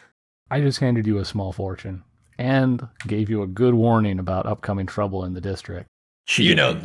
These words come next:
Speaker 3: you
Speaker 2: that.
Speaker 3: know the game, Ilsa. You know how, I, you had to ask.
Speaker 1: I appreciate the hustle,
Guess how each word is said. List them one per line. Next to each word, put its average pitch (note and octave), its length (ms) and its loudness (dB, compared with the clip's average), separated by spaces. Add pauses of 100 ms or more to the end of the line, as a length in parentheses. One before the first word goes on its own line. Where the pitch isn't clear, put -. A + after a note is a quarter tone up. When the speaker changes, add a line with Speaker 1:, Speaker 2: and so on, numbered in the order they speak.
Speaker 3:
you F3 60 0
Speaker 2:
that. - 20 0
Speaker 3:
know B2+ 100 4
the G2+ 120 0
game, F2+ 260 -4
Ilsa. F2+ 420 -4
You A2 140 2
know F#2+ 160 -2
how, F#2+ 140 -4
I, G2 260 -2
you B2 240 0
had A#2 220 0
to F2+ 80 -8
ask. F2 480 -8 (960)
Speaker 1:
I - 80 2
appreciate C#3+ 800 2
the A2 140 2
hustle, - 480 -4